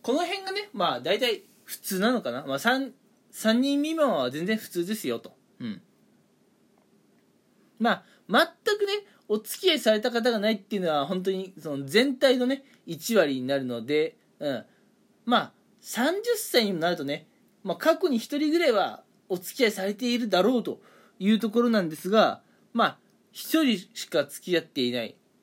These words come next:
えー、二人しか付き合っていないっていうのは、まあ、全然、えー、よくある話だと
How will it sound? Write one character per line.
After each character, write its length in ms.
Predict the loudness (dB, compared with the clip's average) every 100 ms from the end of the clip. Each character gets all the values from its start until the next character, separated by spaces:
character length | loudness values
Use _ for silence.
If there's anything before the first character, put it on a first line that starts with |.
| _
え 220 | -6 -2 -2
ー、 40 |
二 200 | 2 0
人 80 | 2
し 100 | -2
か 80 | -4
付 200 | -2 -4
き 0 |
合 80 |
っ 40 | -2
て 80 | -4
い 20 |
な 60 |
い 40 | -4
っ 40 |
て 100 | -2
い 20 |
う 40 | 0
の 60 |
は、 280 | 2 2 -2 _ _ -2
ま 120 | 0
あ、 20 |
全 200 | 2 2
然、 300 | 2 2 0
え 120 | -2
ー、 60 | 0
よ 120 | 0
く 120 | 0 -2
あ 40 |
る 60 | -4
話 400 | -6 -6 -4 -4
だ 80 |
と 100 | -4